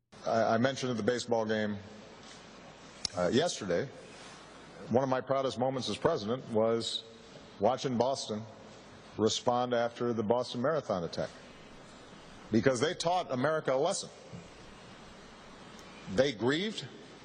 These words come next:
I was there for the memorial. We apprehended those who had carried this out. But a few days later, folks were out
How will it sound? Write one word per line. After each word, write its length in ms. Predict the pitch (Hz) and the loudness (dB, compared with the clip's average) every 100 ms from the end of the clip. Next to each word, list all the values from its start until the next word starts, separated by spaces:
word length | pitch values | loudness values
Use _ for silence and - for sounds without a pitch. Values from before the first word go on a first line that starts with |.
| - | 2
I 140 | 107 143 | 4 4
was 180 | 139 | 4
there 220 | 107 139 143 | 2 2 2
for 180 | 135 | 0
the 100 | 120 | 2
memorial. 540 | 120 120 117 147 170 180 - - - - - - - - - - 110 | 2 2 2 2 0 -4 -12 -16 -18 -18 -18 -18 -18 -20 -20 0 4
We 160 | 135 | 4
apprehended 560 | 139 139 117 131 143 131 | 2 2 2 2 0 2
those 200 | 139 135 | 2 2
who 120 | 135 | 0
had 120 | 110 - | -2 0
carried 260 | 135 139 | 2 2
this 220 | 123 110 | 2 0
out. 200 | 127 - - - - - - - - - - - - - - - - - - - - - - - - - - - - - - - - - | 0 -4 -6 -16 -16 -18 -18 -18 -18 -18 -18 -20 -20 -18 -18 -18 -18 -18 -18 -20 -18 -18 -18 -18 -16 -18 -18 -18 -16 -16 -16 -18 0 2
But 80 | |
a 40 | 123 | 4
few 180 | 175 214 | 4 2
days 260 | 202 143 | 2 0
later, 300 | 160 214 170 | 0 2 0
folks 320 | - 160 - | 2 0 2
were 160 | 139 143 | 2 4
out 300 | 156 151 | 4 0